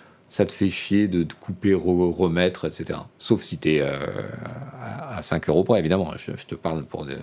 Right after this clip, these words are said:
pour un foyer comme le mien, où, bon, c'est pas l'abonnement Netflix qui fait basculer le, le, l'économie du foyer.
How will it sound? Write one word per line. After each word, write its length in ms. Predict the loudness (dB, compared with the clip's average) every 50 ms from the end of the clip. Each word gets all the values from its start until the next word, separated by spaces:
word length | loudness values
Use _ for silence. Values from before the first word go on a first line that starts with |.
| -12 -14 -14
pour 100 | -12 -10
un 60 | -10 -8
foyer 260 | -6 -4 -2 -2 -2
comme 180 | -2 -2 -4
le 80 | -4 -4
mien, 280 | -4 -2 -2 -2 -2 -4
où, 80 | -4
bon, 380 | -6 -8 -10 -12 -14 -12 -12 -10
c'est 140 | -10 -8 -4
pas 80 | -2
l'abonnement 320 | 0 2 2 2 2 2 2
Netflix 520 | 2 0 0 -2 -2 0 0 0 0 -2
qui 80 | -6 -6
fait 100 | -2 0
basculer 480 | 2 0 0 0 -2 0 2 4 4
le, 320 | 4 4 2 2 0 -2 -2
le, 260 | -6 -6 -6 -6 -6
l'économie 420 | -6 -4 -2 -2 0 0 0 -2
du 100 | -2 -4
foyer. 260 | -4 -4 -4 -6 -6